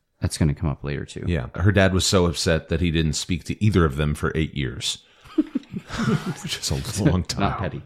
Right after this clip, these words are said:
Speaker 1: Not petty at all.
Speaker 2: Looking a little bit forward, we're obviously gonna be moving, you know, gonna be dancing a little bit around with the timeline here, but the Hardings had no children together, and Florence helped manage the business operations for her husband's newspaper, which had become pretty financially successful over the next decade. She later encouraged Warren's political career and once remarked, quote,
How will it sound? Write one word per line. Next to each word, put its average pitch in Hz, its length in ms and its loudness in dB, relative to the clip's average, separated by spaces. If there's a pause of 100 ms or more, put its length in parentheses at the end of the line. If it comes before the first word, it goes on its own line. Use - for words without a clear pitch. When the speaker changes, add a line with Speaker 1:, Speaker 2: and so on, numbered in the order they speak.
(100)
Speaker 1:
Not 92 320 -4
petty 85 280 -4
at 78 80 -6
all. 65 320 -10
Speaker 2:
Looking 107 380 2
a 92 60 4
little 113 260 6
bit 80 180 0
forward, 73 440 0
we're 87 160 2
obviously 82 320 0
gonna 73 140 -2
be 71 100 -2
moving, 71 440 -2
you 92 120 -4
know, 78 60 -4
gonna 78 180 -2
be 71 120 -2
dancing 71 380 -4
a 71 60 0
little 73 160 -2
bit 65 100 -4
around 65 280 -4
with 67 100 -8
the 71 60 -6
timeline 71 420 -2
here, 71 140 -2
but 76 120 -4
the 85 100 0
Hardings 113 320 4
had 87 180 2
no 90 160 6
children 117 380 2
together, 62 360 -2 (120)
and 92 160 0
Florence 113 440 4
helped - 280 2
manage 87 440 4
the 92 100 2
business 92 380 2
operations 76 640 0
for 92 300 2
her 90 160 0
husband's 78 440 0
newspaper, 65 560 -2
which 92 200 0
had 98 120 0
become 120 460 2
pretty 147 200 0
financially 110 500 0
successful 95 600 0
over 80 160 0
the 78 80 2
next 76 260 -2
decade. 69 500 0
She - 200 6
later 123 280 8
encouraged 95 440 6
Warren's 87 360 2
political 104 400 2
career 71 340 0
and 78 100 0
once 95 240 0
remarked, 82 420 0
quote, 113 240 4